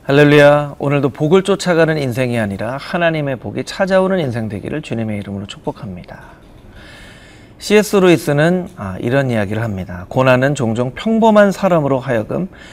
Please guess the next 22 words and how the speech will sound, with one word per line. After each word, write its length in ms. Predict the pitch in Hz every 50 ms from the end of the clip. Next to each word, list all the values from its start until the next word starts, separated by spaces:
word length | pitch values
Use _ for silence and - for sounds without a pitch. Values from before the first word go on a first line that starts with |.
| - - - - -
비범한 600 | - - 117 117 110 120 139 143 156 165 170 156
삶을 400 | 165 151 139 139 156 165 165 160
준비하게 480 | - - 113 104 110 104 104 110 131
한다." 640 | 123 101 92 85 82 80 80 - - - - - - - - - - - - - - - - - - - - - - - - - - - - - - - - -
우리의 160 | - 123 135 120
삶 180 | 139 139 131
가운데 380 | 117 139 127 127 123 120 120 120
혹시 240 | 117 107 - - 120
고난이 420 | - - 143 135 139 139 143 135
있습니까? 680 | 120 - - 117 110 104 101 - - 131 - - 175 - - -
하나님께서 580 | - - 127 123 120 113 107 - 120 104 107 113 -
비범한 560 | - - - 123 110 143 151 156 156 156 147
삶을 320 | 131 147 139 135 143 143
준비하게 640 | - - - 147 147 143 139 151 139 131 127 120 135
하시는, 460 | 117 104 - - 110 127 151 175 190 - - - - - - - - - -
아, 220 | - 90 87 90 90
그러한 380 | - - 107 107 104 101 101 107
섭리가 720 | - - 196 190 180 160 131 110 - 123 139 165 196 226 - - - - - - - -
그 100 | - -
가운데 260 | - 107 104 101 98
있다는 340 | 113 104 - 113 110 117 113
것이죠. 300 | 98 87 - - - -